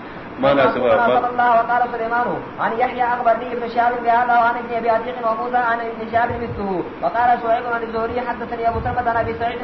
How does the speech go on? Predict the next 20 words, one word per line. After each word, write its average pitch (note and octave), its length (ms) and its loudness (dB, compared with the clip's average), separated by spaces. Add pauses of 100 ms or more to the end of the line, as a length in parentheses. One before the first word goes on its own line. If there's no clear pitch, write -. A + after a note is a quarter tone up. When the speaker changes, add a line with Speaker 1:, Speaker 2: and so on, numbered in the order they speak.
Speaker 2:
قوله، A#3 240 2
وقال A#3+ 340 0
الأوزاعي A3+ 500 2 (320)
ومعاذ A3+ 360 2
بن C3 140 4
Speaker 1:
امام C#3+ 160 6
بخاری C#3 320 4
Speaker 2:
سلمة". C#3+ 80 4
Speaker 1:
حاصل D#3+ 300 2
دار E3 160 4
اس D3+ 160 0
وقت D#3 200 -2
اختلاف C3 520 2
ذکر A#2+ 220 -2
کئی، A#2 220 -2 (800)
یو D3+ 220 2
دو D3+ 140 0
مرفوعیت C#3 480 2
موقوفیت، A#2+ 580 0 (880)
دکان B2+ 340 2